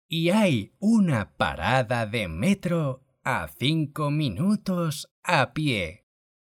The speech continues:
Necesita ayuda con la mudanza, así que sus padres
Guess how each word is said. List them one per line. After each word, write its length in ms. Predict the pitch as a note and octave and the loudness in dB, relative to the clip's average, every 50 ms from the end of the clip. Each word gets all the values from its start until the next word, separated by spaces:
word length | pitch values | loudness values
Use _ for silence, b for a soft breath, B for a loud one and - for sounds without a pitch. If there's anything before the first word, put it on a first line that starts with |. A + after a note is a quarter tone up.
| _ _ | _ _
Necesita 1160 | E3 E3 E3 D#3+ D#3+ D3+ C#3 - - C3+ - - - D#3+ F3+ F3+ - - A#2 F2+ E2 E2+ - _ - | -2 0 2 2 2 2 0 0 -2 -4 -4 -2 -2 -2 -2 -2 -2 -2 -4 -4 -4 -6 -10 _ -2
ayuda 840 | C#3+ C#3 A#2+ F#2+ D#2 - A2 D3 G3 G#3+ F3 F#3+ F3+ F3 E3+ - - | -2 0 0 -2 -4 -4 -2 0 0 2 2 0 0 -2 -2 -6 -4
con 400 | - F#3 F#3 F3+ F3 E3 E3 E3 | 0 2 4 4 4 2 2 2
la 120 | E3 E3 D#3+ | 2 2 2
mudanza, 1000 | E3 E3 E3 D#3+ D#3+ E3 D3+ A2 F2+ - - - F2+ E2 D2+ D2+ D#2 - _ _ _ _ _ _ _ _ | 2 0 0 0 2 0 0 0 -2 -4 -6 -6 -6 -6 -6 -8 -12 -16 _ _ _ _ _ _ _ _
así 480 | - E3 D#3 C#3+ B2+ - A3 A3+ F#3+ - | -4 -2 0 0 0 0 0 0 0 -2
que 420 | - - C#3 C#3 B2 A2 F#2+ F#2 | -4 -4 -2 -2 -2 -2 -2 -4
sus 360 | - - A2+ F#2+ - - - | -6 -6 -6 -8 -8 -8 -10
padres 720 | - - C3+ F3+ G3 E3 F#3 F#3 F3+ F3 D#3+ - - - _ | -6 -4 -2 -2 0 0 0 0 0 0 -2 -4 -6 -10 _